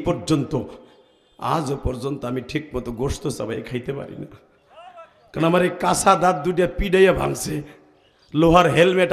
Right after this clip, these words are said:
আমার মাথার মধ্যে ভাঙ্গে ঢুকাই দিছে। আমি এখনো মাথা সোজা করে দাঁড়াইতে পারি না। যারা আমার এই অহুদের মাঠের আর তায়েফের মাঠের বর্ণনা শুনে কাঁদবে, আমি নবী তাদেরকে লইয়া জান্নাতে যাব। নবীর সাথে জান্নাতে যাওয়ার নিয়ত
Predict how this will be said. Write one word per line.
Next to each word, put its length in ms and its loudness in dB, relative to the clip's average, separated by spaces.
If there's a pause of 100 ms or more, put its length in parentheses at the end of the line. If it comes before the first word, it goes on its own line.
আমার 140 2 (100)
মাথার 340 2
মধ্যে 300 -2
ভাঙ্গে 320 -2
ঢুকাই 320 -4
দিছে। 220 -8 (840)
আমি 140 -6 (100)
এখনো 280 -2
মাথা 240 -4
সোজা 220 -4
করে 180 -4
দাঁড়াইতে 340 -2
পারি 220 -2
না। 40 -4 (640)
যারা 240 0
আমার 200 2
এই 60 -4 (160)
অহুদের 300 2 (100)
মাঠের 300 -2
আর 60 -6 (540)
তায়েফের 400 2
মাঠের 280 -2
বর্ণনা 440 0
শুনে 180 -2 (120)
কাঁদবে, 360 -4 (680)
আমি 180 0 (200)
নবী 200 -2 (100)
তাদেরকে 380 -6
লইয়া 240 -2
জান্নাতে 380 -10
যাব। 120 -18 (2000)
নবীর 280 -8
সাথে 220 -6
জান্নাতে 340 -6
যাওয়ার 180 -4
নিয়ত 180 -6